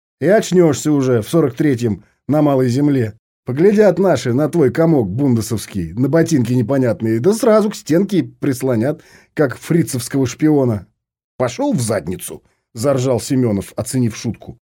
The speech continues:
«Копай давай, копарь с десятилетним стажем. Я скоренько». Алексей вернулся не один.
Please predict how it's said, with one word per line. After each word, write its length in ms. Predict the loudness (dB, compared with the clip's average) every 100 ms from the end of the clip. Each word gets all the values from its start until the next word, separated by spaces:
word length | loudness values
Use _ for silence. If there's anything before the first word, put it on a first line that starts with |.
| _
«Копай 320 | -2 2 2
давай, 440 | 2 0 0 -4 _ _ _
копарь 340 | -2 0 0
с 80 | -4
десятилетним 640 | -4 -6 -4 -2 -2 -2 -4
стажем. 480 | -2 -2 -2 -6 _ _ _ 0
Я 160 | 2
скоренько». 560 | 2 2 2 0 -4 -12 _ _ _
Алексей 480 | -4 -4 0 2 4
вернулся 760 | 4 4 2 2 0 0 0 -4 _
не 140 | -2 0
один. 560 | 0 0 -2 -2 -6